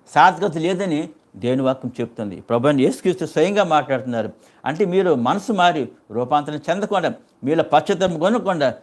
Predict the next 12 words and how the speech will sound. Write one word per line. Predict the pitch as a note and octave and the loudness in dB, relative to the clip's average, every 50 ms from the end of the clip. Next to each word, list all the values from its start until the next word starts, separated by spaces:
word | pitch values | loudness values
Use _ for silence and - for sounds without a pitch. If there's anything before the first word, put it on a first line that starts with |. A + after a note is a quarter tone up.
| _ _ _ | _ _ _
విశ్వాసం | A#2 A#2 - E3+ E3+ E3+ E3+ F#3+ E3+ D3+ | -16 -6 0 0 0 0 0 -4 -2 0
లేకుండా | D3 D3 C#3 C#3+ C3+ B2+ A#2 A#2 A2+ A2+ - _ _ _ - | 0 0 0 -2 -4 -2 -2 -2 -4 -4 -10 _ _ _ -8
మీరు, | A2 A#2 B2 B2+ E3+ G#3+ - C#4+ - - - _ - - - | -6 -4 -2 0 0 0 0 -2 -8 -14 -20 _ -20 -10 -4
మీ-, | B2+ B2+ B2 A#2 | -2 0 0 2
మీరు | B2+ B2+ C3 | 2 2 0
వచ్చి | C#3 C3+ - - - _ _ - | 0 -2 -4 -12 -20 _ _ 2
కేవలం | - D#3+ F3+ G3 G#3 G3 F3 C#3+ C3 | 4 6 6 6 6 4 2 0 -2
you, | C#3 C3+ C3+ C3 - C3+ | -4 -6 -6 -6 -8 -10
you | A#2+ B2+ | -4 -4
take | D3 C3+ B2+ | -2 -2 -2
the | B2 | -2
water, | A2+ B2+ D3+ E3 E3+ | 2 4 4 4 2